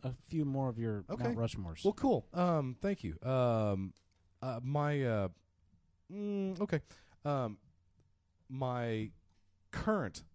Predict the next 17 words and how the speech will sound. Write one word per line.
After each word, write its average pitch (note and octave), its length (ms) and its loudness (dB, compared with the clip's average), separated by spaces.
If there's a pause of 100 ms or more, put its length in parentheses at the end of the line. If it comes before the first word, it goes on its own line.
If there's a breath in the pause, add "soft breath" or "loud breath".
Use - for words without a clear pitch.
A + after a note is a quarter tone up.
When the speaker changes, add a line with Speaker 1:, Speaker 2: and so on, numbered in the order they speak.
(260)
Speaker 2:
Mount G#2+ 280 -2
Rushmore. D#2+ 580 -6
Speaker 1:
I E3+ 100 -2
almost F#3 340 0
did C#3+ 200 0
that, A2 200 -2
too. B2+ 220 0
I G#2+ 40 0
almost B2+ 280 0
came A#2+ 200 0
up A2 160 0
with G2+ 280 -2
a, E2 340 -4 (320)
a, G2+ 100 -6 (140)
a G2+ 60 -8
current, A2 420 -4 (160)
but G2+ 120 -4